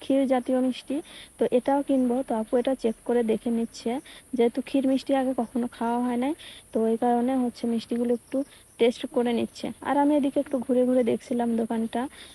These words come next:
উম, মানে দোকানের পরিবেশটা অনেক ভালো, প-, পয় পরিষ্কার আছে। তো এই কারণে আর এই দোকান থেকে আমরা প্রত্যেকবারই যখনই আমাদের মিষ্টি দধির প্রয়োজন হয়, আমরা এই দোকান থেকে মিষ্টি দধিটা, আহ, কিনে নিয়ে থাকি সব সময়। যারা মিষ্টি খেতে পছন্দ করেন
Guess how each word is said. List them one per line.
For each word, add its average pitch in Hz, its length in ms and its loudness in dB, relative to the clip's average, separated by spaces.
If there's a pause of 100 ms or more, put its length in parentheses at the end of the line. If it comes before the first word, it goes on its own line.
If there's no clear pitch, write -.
(140)
উম, - 240 -4
মানে 233 400 0
দোকানের 294 360 2
পরিবেশটা 294 420 2
অনেক 247 280 0
ভালো, 254 440 0
প-, 247 200 2
পয় 254 160 4
পরিষ্কার - 440 -2
আছে। - 280 -6 (720)
তো 269 140 -2
এই 285 160 6
কারণে 311 420 4
আর 269 220 4
এই 254 120 4
দোকান 262 260 2
থেকে 277 260 0
আমরা 277 340 2 (320)
প্রত্যেকবারই 254 720 4
যখনই 254 340 2
আমাদের 254 320 2
মিষ্টি 254 300 0
দধির 254 280 2
প্রয়োজন 269 420 2
হয়, 294 120 0
আমরা 269 180 2
এই 233 240 2
দোকান 254 260 0
থেকে 262 240 -2
মিষ্টি 254 280 -2
দধিটা, 254 400 -2 (420)
আহ, 233 80 0 (120)
কিনে 269 220 4
নিয়ে 254 200 2
থাকি 226 260 -4
সব - 180 -6
সময়। 247 400 -6 (440)
যারা 302 160 4
মিষ্টি 277 280 2
খেতে 302 240 -2
পছন্দ 294 380 0
করেন 262 320 0